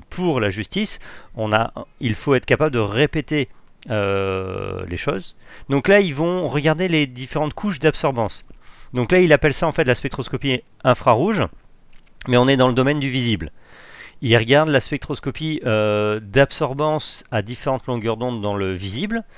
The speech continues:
pour vérifier, ben, euh, des effets, euh, s'il y a de la retouche, et cetera. Ou, euh, là, par exemple, ils vont regarder de la réflexion de surface. Donc, ils vont mettre en, un rayonnement U V.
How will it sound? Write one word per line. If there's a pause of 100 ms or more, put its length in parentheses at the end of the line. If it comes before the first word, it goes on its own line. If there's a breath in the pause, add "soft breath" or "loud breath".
(300 loud breath)
pour
vérifier,
ben,
euh,
des
effets, (720 loud breath)
euh,
s'il
y
a
de
la
retouche,
et
cetera. (800 soft breath)
Ou,
euh, (600)
là,
par
exemple,
ils
vont
regarder
de
la
réflexion
de
surface. (580 loud breath)
Donc, (300)
ils
vont
mettre
en,
un
rayonnement
U
V.